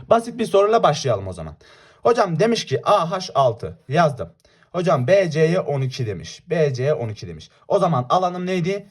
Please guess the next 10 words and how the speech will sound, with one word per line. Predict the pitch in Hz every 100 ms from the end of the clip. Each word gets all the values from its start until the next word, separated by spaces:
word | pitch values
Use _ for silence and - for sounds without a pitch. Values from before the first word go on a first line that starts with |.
| _
Bir | 113 151
taban | 156 147 147 165 175 - _ _ _ _ _ _ -
çarpı | 143 131 131
o | 143
tabana | 143 135 135 123
inen | 113 95
yükseklik | 90 120 127 175 165 175 196 - - _ _ _ -
bölü | 127 131 156 165 _ _
iki. | 117 - 87 - _ _
Hocam | - 131 127 104